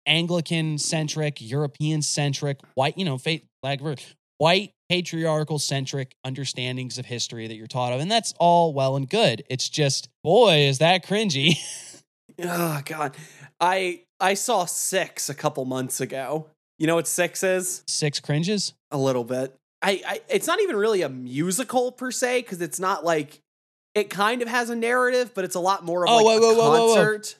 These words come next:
Speaker 1: The, the Henry the eighth type thing. Yeah, where they cut off,
Speaker 2: Yeah.
Speaker 1: they're cutting off heads.
Speaker 2: Yeah,
Speaker 1: There was the,
Speaker 2: exactly.
Speaker 1: there was the TikTok song that got really popular.
Speaker 2: Yeah, yeah.
Speaker 1: Yeah.
Speaker 2: Couple of them, actually.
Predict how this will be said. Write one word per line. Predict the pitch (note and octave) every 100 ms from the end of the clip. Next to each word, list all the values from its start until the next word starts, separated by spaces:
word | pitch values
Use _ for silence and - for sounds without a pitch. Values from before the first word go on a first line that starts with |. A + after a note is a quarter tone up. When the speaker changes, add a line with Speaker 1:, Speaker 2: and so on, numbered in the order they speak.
| _
Speaker 1:
The, | G3 F#3+ F3 F#3
the | F3+
Henry | F3+ G#3+ A3 A3
the | F#3+
eighth | G3 G3+ -
type | E3+ D3+
thing. | D3 B2 A2+ A2+ _
Yeah, | E3+
where | D3+
they | D3+
cut | C#3+ F3
off, | D#3+ D#3
Speaker 2:
Yeah. | D3+ C3+
Speaker 1:
they're | C3
cutting | F#3+ F#3
off | D#3+
heads. | F3 E3 D3+ C3 B2+ -
Speaker 2:
Yeah, | C#3
Speaker 1:
There | E3+ A3
was | A3
the, | F3+ G3
Speaker 2:
exactly. | - -
Speaker 1:
there | G3+
was | G#3
the | G#3
TikTok | G3 B3+ - F#3+ C#3+
song | - C#3 A2 A#2
that | B2+
got | C3+ B2
really | B2
popular. | A#2 A#2 A#2 - G#2 - _ D#3+
Speaker 2:
Yeah, | D#3 C#3+ C3+ C3+ _
yeah. | C#3+ C3+ C3 B2+ _ _ _
Speaker 1:
Yeah. | D#3 D#3 D3 C#3 C3+ _
Speaker 2:
Couple | - E3 D3
of | C#3 C3
them, | C3
actually. | B2+ B2+ - C3+ C#3